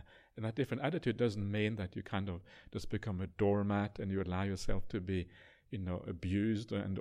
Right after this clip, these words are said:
all these kind of things. Not at all. Uh, what it means is that you take a wiser strategy to how to overcome these things rather than, uh, getting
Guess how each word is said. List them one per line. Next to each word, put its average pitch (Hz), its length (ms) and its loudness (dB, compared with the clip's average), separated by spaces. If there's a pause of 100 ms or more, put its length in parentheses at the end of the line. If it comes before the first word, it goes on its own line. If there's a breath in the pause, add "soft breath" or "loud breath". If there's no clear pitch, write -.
all 101 220 0
these 98 220 2
kind 101 200 0
of 90 120 -2
things. 123 260 -2
Not 107 140 -2
at 101 80 0
all. 104 340 2
Uh, 90 80 -4 (460 loud breath)
what 98 140 -2
it 98 120 -4
means 120 300 4
is 92 60 -2
that 92 100 0
you - 80 -2
take - 320 0
a 110 60 -2 (160)
wiser 110 760 2
strategy 98 800 0
to 117 120 -4
how 104 120 -2
to 117 160 -2
overcome 101 560 -2
these 95 200 -2
things 90 340 0
rather 98 200 0
than, 90 280 -2 (400 loud breath)
uh, 90 160 -2 (160)
getting 98 260 -2